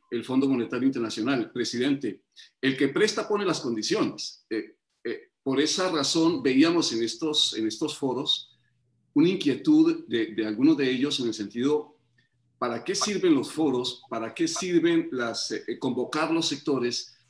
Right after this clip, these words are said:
si al final hay unos parámetros que tenemos que cumplir si queremos que nos presten, eh, el dinero? Es decir, ¿para qué crear estos foros si ya el Estado tiene que responder por algo porque nos van a pasar la factura? Presidente.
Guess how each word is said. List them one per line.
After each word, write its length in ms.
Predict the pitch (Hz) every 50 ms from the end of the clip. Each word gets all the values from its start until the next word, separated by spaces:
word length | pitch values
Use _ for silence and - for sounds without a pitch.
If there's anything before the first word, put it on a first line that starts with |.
| _ _ _ _ _
si 280 | - - - - 135
al 120 | 131 127 120
final 540 | - 117 120 117 131 139 151 156 165 160 -
hay 120 | 147 143
unos 260 | 156 165 165 - - -
parámetros 680 | 127 120 117 135 156 156 151 143 147 139 139 139 -
que 120 | - 127 -
tenemos 560 | - 113 110 117 131 143 151 - - - -
que 360 | - 208 214 214 - - - _
cumplir 380 | - 120 - - 143 151 -
si 140 | - 185 180
queremos 380 | - 120 110 113 120 131 135 -
que 100 | - 107
nos 140 | 110 107 -
presten, 540 | - 120 117 - - 135 131 135 135 - _ _ _ _ _ _ _ _
eh, 140 | - 120 - -
el 100 | 127 110
dinero? 300 | 117 131 156 156 139 120
Es 80 | 113
decir, 280 | 143 139 139 151 131 -
¿para 280 | 135 127 120 120 -
qué 200 | - 165 165 165
crear 320 | - 180 185 180 175 175 170
estos 320 | 165 165 - 175 160 -
foros 500 | - 160 156 160 170 170 165 - - -
si 240 | - - 135 117 107
ya 280 | 120 131 147 165 160 -
el 140 | 139 127 120
Estado 320 | 117 - - 127 143 147
tiene 240 | - 156 139 143 143
que 60 | 147
responder 500 | 135 135 - - 120 110 113 127 127 127
por 140 | 143 147 135
algo 340 | 135 131 123 131 143 143 -
porque 220 | 131 117 - 123
nos 120 | 113 113 107
van 140 | 117 117
a 80 | 131 135
pasar 220 | 110 107 - 113
la 80 | 117 123
factura? 380 | - 131 - - - - - - - _ _ _ _ _ _ _ _ _ _ _ _ _ _ _ _ _ _ _ _ _ _ _ _ _ _ -
Presidente. 460 | - 107 - 107 104 87 78 -